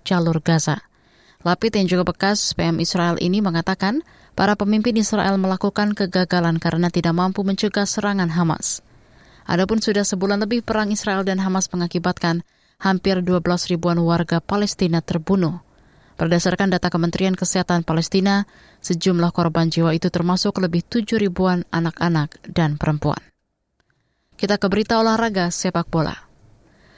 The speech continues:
Timnas Indonesia U tujuh belas harus mengakui Timnas Maroko U tujuh belas dalam laga ketiga atau pamungkas grup A Piala Dunia U tujuh belas.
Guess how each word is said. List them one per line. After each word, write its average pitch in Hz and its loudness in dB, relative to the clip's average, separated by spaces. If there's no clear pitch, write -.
Timnas 247 2
Indonesia 254 2
U 240 2
tujuh 240 0
belas 220 0
harus 226 0
mengakui 214 0
Timnas 208 0
Maroko 196 0
U 208 2
tujuh 233 -2
belas 196 0
dalam 190 0
laga 190 0
ketiga 208 0
atau 190 0
pamungkas 190 -2
grup 226 -2
A 185 0
Piala 180 0
Dunia 175 2
U 180 2
tujuh 185 0
belas. 165 -2